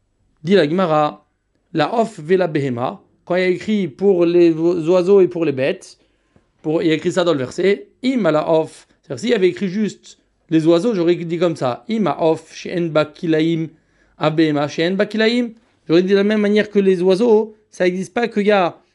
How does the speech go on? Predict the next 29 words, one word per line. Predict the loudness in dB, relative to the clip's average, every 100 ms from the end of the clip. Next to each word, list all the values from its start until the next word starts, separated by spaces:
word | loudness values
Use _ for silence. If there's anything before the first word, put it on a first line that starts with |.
| _ _ -12
euh, | -8
différentes, | -6 -4 -2 -2 -4 -8 -18 _ _
de | -4 0
quels | 0 0
oiseaux, | -2 -2 -2
tous | -2 -2
les | -2 -2
oiseaux, | 0 0 0
c'est, | -2 -4
il | -2
n'y | 0
a | 0
jamais | -2 -4 -4 -4 -8 _ _ -6
le, | -2
un | -2 -2 -2
mélange | 0 0 -2 -2
de, | 2 2 0
de | -4
sha'atnez. | -4 -2 -2 -2 0 0 -2 -18 _ _ _
Le | -4
mélange | -2 -2 -6 -16 _
de | -12 -4
sha'atnez, | -2 -2 -2 -4
c'est | -4 -2
la | 0
laine | 0 0 -2
et | -2
le | 2
lin. | 2 2